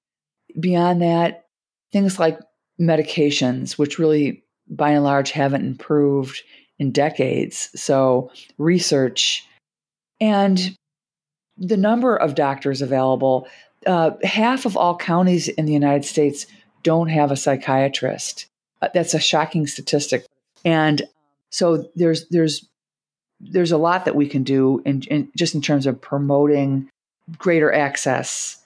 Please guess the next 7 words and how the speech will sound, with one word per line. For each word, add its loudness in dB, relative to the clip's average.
That 0
sounds 0
so 2
flabby 0
and 0
kind 0
of -2